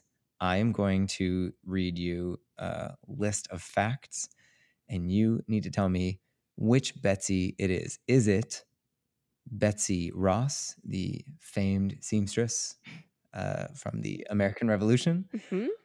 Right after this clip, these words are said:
Speaker 1: or Betsy DeVos, the famed nightmare of public
Speaker 2: <laughs>
Speaker 1: education?
Speaker 2: Great. Can't wait.
Speaker 1: All right. So, gonna put the timer on,
Speaker 2: Okay.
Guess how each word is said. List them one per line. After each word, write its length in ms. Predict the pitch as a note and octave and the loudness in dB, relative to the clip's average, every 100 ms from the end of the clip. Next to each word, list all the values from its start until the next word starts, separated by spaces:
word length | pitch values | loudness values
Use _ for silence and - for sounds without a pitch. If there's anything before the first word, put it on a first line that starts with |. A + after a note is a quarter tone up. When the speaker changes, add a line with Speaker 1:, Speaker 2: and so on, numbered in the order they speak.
| _ _ _ - | _ _ _ 0
Speaker 1:
or 600 | C#3 A2+ G2+ A#2+ C#3+ C#3+ _ _ _ _ - | 2 4 4 4 0 -4 _ _ _ _ -2
Betsy 260 | D#3 - F3 | 0 2 2
DeVos, 680 | C3+ D#3 C#3 F#2+ - - - - | 6 6 6 4 0 -4 -8 -2
the 500 | G#2+ G#2 G#2 G#2 G2+ - | 2 4 4 2 -2 -8
famed 520 | - G#2 G#2 G2+ - | -4 0 2 2 -2
nightmare 580 | G2+ F#2+ G2 F#2 F#2+ F#2 | -2 0 0 0 0 0
of 220 | F#2 F#2+ | 0 -2
public 280 | - - - | -2 -4 -4
Speaker 2:
<laughs> 0 | |
Speaker 1:
education? 640 | F2+ - - F2+ - - - _ - - - - - - - | -8 -8 -14 -14 -14 -16 -16 _ -14 -12 -12 -14 -18 -16 -8
Speaker 2:
Great. 420 | G#3+ G#3 - - _ _ - | -4 -4 -4 -12 _ _ -4
Can't 220 | G#3 C2+ | -4 -4
wait. 200 | A#1+ - _ _ _ _ _ _ _ _ _ _ _ _ _ - - | -10 -14 _ _ _ _ _ _ _ _ _ _ _ _ _ -8 4
Speaker 1:
All 100 | C3 | 6
right. 280 | C#3+ D3+ F#2 - _ | 8 6 2 -4 _
So, 340 | - - B2 F#2+ - _ _ _ _ _ _ _ | 0 6 6 4 -4 _ _ _ _ _ _ _
gonna 140 | A2 | 0
put 140 | G2+ A2+ | 2 2
the 60 | |
timer 320 | G#2 A#2 G#2+ A2 | 4 6 8 8
on, 280 | B2 F3 F#3 _ - | 6 2 -2 _ -4
Speaker 2:
Okay. 100 | G3 | 0